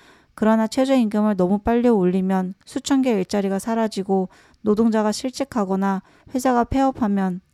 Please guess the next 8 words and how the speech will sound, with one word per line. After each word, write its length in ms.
시간당 480
임금이 340
영 180
달러가 340
된다는 460
현실이 460
이제 120
확인되었습니다. 1080